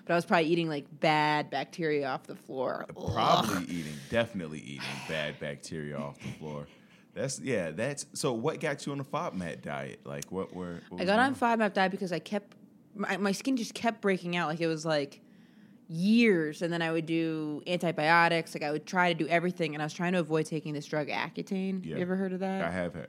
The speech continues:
Speaker 2: yeah.
Speaker 1: And 'cause the reason I wanted to avoid taking Accutane is Accutane is supposed to cause depression.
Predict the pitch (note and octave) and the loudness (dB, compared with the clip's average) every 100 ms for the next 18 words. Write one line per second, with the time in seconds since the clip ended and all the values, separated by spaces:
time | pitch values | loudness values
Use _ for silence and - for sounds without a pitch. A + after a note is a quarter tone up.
0 | - C#2+ B1+ - - - G3 G3 - G#3+ | -8 -8 -8 -12 -20 -2 4 4 6 4
1 | F#3 A#3+ A#3+ G#3+ G3 F#3 F3 F#3 F#3 D#3 | 6 4 6 4 4 2 2 2 2 2
2 | E3+ A3+ - F3 D#3+ E3 E3+ F#3+ - E3+ | 0 -2 -2 0 0 0 -2 -2 -4 -2
3 | D#3 D3+ D3+ - - D#3+ F3+ E3 - E3+ | 0 -2 -4 -6 -4 0 4 2 2 -6
4 | - D#3+ D3 C#3 C#3+ - - C4 D4 - | -2 2 2 2 -4 -10 0 0 0 -6